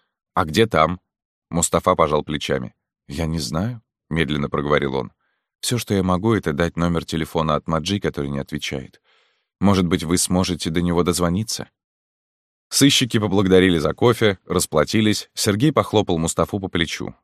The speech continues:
пообещал найти пропавших. Вдвоем с помощником они отправились обратно в гостиницу. По пути Сергей рассказывал Егору Ильичу последнюю часть беседы, которую не успел перевести,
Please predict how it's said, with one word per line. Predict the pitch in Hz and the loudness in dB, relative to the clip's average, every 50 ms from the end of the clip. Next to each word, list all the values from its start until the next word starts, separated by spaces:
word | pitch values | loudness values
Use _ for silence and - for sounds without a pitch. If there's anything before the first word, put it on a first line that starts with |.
| _ | _
пообещал | - 80 80 73 78 78 - 117 110 104 | 0 0 0 0 0 0 2 2 2 4
найти | 98 85 78 - - 85 | 2 0 0 -2 -4 -4
пропавших. | - 76 73 - 71 69 - - - - - _ _ _ _ _ - | -2 -2 -4 -2 -2 -4 -4 -6 -12 -16 -18 _ _ _ _ _ -14
Вдвоем | - 71 76 87 90 110 123 120 | -8 -2 2 4 4 4 4 2
с | - | 0
помощником | - 90 85 95 113 110 - 95 90 - 82 80 | 0 0 2 2 0 0 0 -4 -4 -2 0 0
они | 78 80 82 | 0 2 2
отправились | 82 78 - 80 82 82 78 78 73 - - | 0 0 0 2 2 2 2 0 -2 -2 -2
обратно | 67 67 78 78 - 73 71 | -2 0 0 0 0 -2 -6
в | 69 | -4
гостиницу. | 71 71 - - - 76 71 64 64 - - - - _ | -4 -4 -4 -6 -8 -8 -8 -8 -8 -10 -12 -14 -14 _
По | - 78 | -10 -6
пути | - 90 87 - 113 113 | -4 -4 -2 0 0 -2
Сергей | - - 87 82 78 90 101 101 | 0 -2 -4 -2 0 2 4 4
рассказывал | 85 78 - - - 85 82 78 80 76 73 71 | 4 2 2 0 0 2 2 2 2 0 0 -2
Егору | 71 73 73 69 78 78 71 73 71 | -2 -4 -4 -2 -2 -2 0 0 -2
Ильичу | 71 67 69 71 - - - 104 | -4 -4 -4 -6 -6 -4 -4 -4
последнюю | - - 78 - - 80 80 76 78 73 71 | -2 -2 -2 -2 -2 -2 -2 -2 -2 -4 -2
часть | - 78 73 67 | 0 -2 -2 -2
беседы, | 60 - 71 - - 92 92 90 80 | -2 -6 -6 -2 -2 -2 0 0 0
которую | - 73 - 82 76 78 78 80 | -2 0 0 0 0 0 0 -2
не | 90 | -2
успел | 104 110 - - - 90 82 76 | -2 -2 -2 -2 -2 0 0 0
перевести, | 69 - 71 73 71 73 71 - - - - - | -2 -4 -4 -2 -2 -4 -4 -6 -10 -12 -14 -14